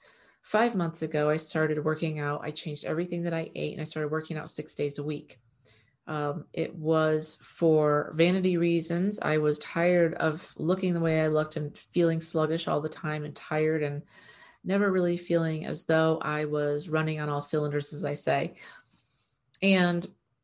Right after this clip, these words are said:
you know, it wasn't, it wasn't just about that.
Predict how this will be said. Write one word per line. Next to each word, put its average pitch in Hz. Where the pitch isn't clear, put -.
you 190
know, 180
it 175
wasn't, 208
it 165
wasn't 381
just -
about 160
that. 147